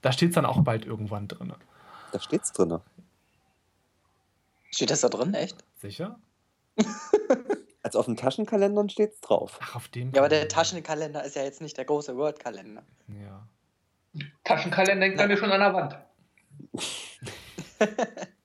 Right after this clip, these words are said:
Speaker 2: Ich hätte ja gesagt, Nils, jetzt guck dir doch mal deinen Kalender an. Da steht's doch drinne bestimmt.
Speaker 1: Ja, wahrscheinlich.
Speaker 2: Egal.
Speaker 1: Ja.
Speaker 2: Ja.
Speaker 1: Genau, merkt euch diese Termine vor.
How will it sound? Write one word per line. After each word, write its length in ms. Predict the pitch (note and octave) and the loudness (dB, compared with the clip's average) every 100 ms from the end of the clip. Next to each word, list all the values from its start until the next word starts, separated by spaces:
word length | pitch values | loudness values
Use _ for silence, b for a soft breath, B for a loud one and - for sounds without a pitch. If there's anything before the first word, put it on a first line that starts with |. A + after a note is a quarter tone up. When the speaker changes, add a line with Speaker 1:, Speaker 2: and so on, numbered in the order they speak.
| _ _ | _ _
Speaker 2:
Ich 100 | C#3+ | 2
hätte 120 | C3+ | 4
ja 80 | B2+ | 4
gesagt, 320 | B2+ A#2+ - | 2 -2 2
Nils, 260 | B2+ G3+ | 4 4
jetzt 160 | C#3+ - | 2 -4
guck 160 | - - | -8 0
dir 80 | |
doch 80 | C#3 | 2
mal 100 | C#3 | 4
deinen 220 | B2+ A2+ | 2 2
Kalender 500 | B2+ C3+ A#2 G2 F2 | 0 0 0 0 -2
an. 200 | - F2+ | -2 -4
Da 100 | F2+ | -4
steht's 240 | G2+ D#3+ - | 2 2 2
doch 140 | A3 | -2
drinne 320 | - - F2+ | -2 -2 -2
bestimmt. 460 | F2+ - - D#2+ - | -4 -8 -10 -10 -10
Speaker 1:
Ja, 320 | G#2 A2+ A#2+ A2 | -2 2 2 0
wahrscheinlich. 640 | G#2 G#2+ B1+ B2+ - _ _ - B - | -8 -10 -12 -14 -16 _ _ -20 B 0
Speaker 2:
Egal. 460 | G#3 G#3 F3 F3+ F3 B B B B _ _ _ _ _ _ _ _ _ _ - _ _ | 2 4 4 2 -2 B B B B _ _ _ _ _ _ _ _ _ _ -20 _ _
Speaker 1:
Ja. 320 | C#3 A2+ G#2 - _ _ _ _ - | -2 0 -2 -10 _ _ _ _ 0
Speaker 2:
Ja. 120 | E3 - _ _ _ _ | 0 0 _ _ _ _
Speaker 1:
Genau, 200 | F#3+ A#2+ | 2 4
merkt 260 | C#3 F3 | 2 2
euch 80 | F#3 | -2
diese 260 | F3+ E3+ E3 | 0 -2 0
Termine 420 | D#3 C#3+ C#3 A#2 | -2 -2 0 -2
vor. 520 | A2 - C3 E3+ A#3+ | -4 -10 0 2 2